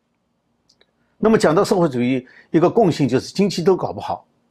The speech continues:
呃，这个是没有例外的哈。呃，刚才讲中国、越南，它是实际上的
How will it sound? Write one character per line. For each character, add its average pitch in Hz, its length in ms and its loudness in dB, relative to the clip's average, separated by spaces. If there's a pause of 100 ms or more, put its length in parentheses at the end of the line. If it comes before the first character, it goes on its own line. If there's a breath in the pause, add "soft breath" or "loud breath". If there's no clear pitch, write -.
(500)
呃， 135 140 2
这 214 120 2
个 196 60 4
是 156 80 0
没 185 120 4
有 185 100 6
例 175 120 2
外 165 160 4
的 117 80 -4
哈。 101 220 -4 (140)
呃， 120 180 -2
刚 170 160 0
才 156 100 0
讲 123 160 -4
中 180 200 -2
国、 143 260 0
越 160 160 2
南， 117 260 -4
它 131 160 -4
是 123 220 -8
实 139 160 -6
际 139 60 -8
上 151 120 -2
的 113 120 -10